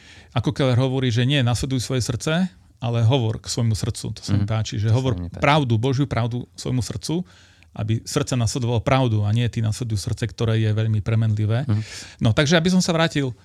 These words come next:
Speaker 1: páry, ktoré mali dieťa pred sobášom, teda to sú páry, ktoré vstúpili do manželstva a mali dieťatko pred sobášom, tieto vzťahy sú stabilnejšie ako tie, ktoré nikdy nevstúpili do manželstva,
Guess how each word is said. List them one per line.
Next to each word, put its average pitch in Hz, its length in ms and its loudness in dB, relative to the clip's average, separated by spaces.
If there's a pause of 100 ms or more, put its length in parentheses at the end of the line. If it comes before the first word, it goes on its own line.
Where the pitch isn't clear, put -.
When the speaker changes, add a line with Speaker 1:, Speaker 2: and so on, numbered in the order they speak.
(340)
Speaker 1:
páry, 185 300 0
ktoré 135 480 0 (600)
mali 170 280 0
dieťa 139 480 -2
pred 190 240 0
sobášom, 113 640 0
teda - 220 -2
to - 80 -4
sú 170 160 -4
páry, 151 240 0
ktoré 127 240 -2
vstúpili 185 320 0
do 139 160 0
manželstva 135 400 -2
a 143 100 0
mali 143 140 -2
dieťatko 139 400 -6
pred - 160 -4
sobášom, 123 640 -2 (420)
tieto 170 340 -2
vzťahy 139 440 -4
sú 127 180 -4
stabilnejšie 156 640 2
ako 123 140 -2
tie, 123 140 -4
ktoré 123 200 -2
nikdy 113 280 4
nevstúpili 127 420 -2
do 123 100 -4
manželstva, 120 640 -4